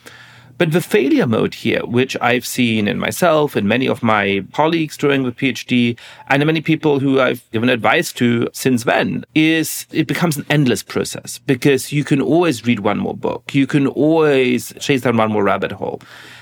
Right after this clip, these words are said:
And then, you know, you spend three or four years in that phase of a P H D, and suddenly you're at G five or G six in the sixth year of your P H D,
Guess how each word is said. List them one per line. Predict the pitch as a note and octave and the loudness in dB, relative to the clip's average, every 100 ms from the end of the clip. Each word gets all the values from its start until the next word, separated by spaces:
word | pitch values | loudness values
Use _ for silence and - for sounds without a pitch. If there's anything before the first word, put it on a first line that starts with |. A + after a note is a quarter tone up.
| - | -2
And | C3+ B2+ | 2 2
then, | D#3+ F3 | 2 2
you | D3+ | 2
know, | A2+ | 2
you | A2+ | 2
spend | G#2+ - A2+ A2 G#2 - - | -2 0 0 0 -4 -8 -8
three | - C#3+ | 0 0
or | |
four | B2+ C3+ C3 | 2 2 2
years | C3+ F#3 A2 | 2 0 0
in | |
that | A2 G#2+ | -2 0
phase | - G#2 | -2 0
of | G2 | -2
a | F#2 | -4
P | A2 | -4
H | G2 - | -6 -4
D, | G#2+ | -2
and | A2 | -2
suddenly | G2 G#2+ G#2+ | -2 -4 -2
you're | F#2+ | -4
at | F2 | -4
G | A2+ | -6
five | G#2 G#2+ A2 A#2+ | -2 0 2 0
or | G#2 | -2
G | F#2+ A2 | -4 -4
six | - A2+ B2 - | -2 -2 -2 -8
in | F#2 | -8
the | |
sixth | F2 B2+ - | -4 -4 -2
year | A#2 B2 | 0 0
of | A#2+ | 0
your | A2+ | -2
P | - A2 | -2 -4
H | G2 | -4
D, | - G2+ | -2 -2